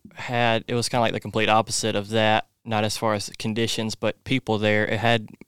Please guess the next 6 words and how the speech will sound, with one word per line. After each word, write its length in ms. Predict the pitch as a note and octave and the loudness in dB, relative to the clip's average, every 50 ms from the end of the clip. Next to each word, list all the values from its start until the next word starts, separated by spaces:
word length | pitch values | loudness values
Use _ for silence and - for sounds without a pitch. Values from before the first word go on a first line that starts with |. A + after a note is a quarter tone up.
| _ _ _ - | _ _ _ -6
mostly 500 | A#2+ A#2 A#2 C3 C#3 - - A#2+ A2+ - | -2 2 2 2 2 2 0 0 2 4
all 160 | G#2 A2+ A2+ | 4 4 2
families 600 | - - - G#2 G#2+ G#2+ G#2+ G#2 G#2 G#2+ G2 - | 2 0 0 0 2 2 2 0 0 -2 -2 -2
with 240 | A#2 A2 - - - | -4 -4 -4 -6 -8
kids 600 | - - A2+ A2 G#2+ G#2+ G#2+ G2+ - - - - _ _ _ _ _ _ _ _ | -6 -2 0 2 2 2 0 0 -2 -4 -4 -6 _ _ _ _ _ _ _ _
and 300 | A#2 A2 G#2+ G#2+ G#2 - | -6 -4 -2 -2 -4 -6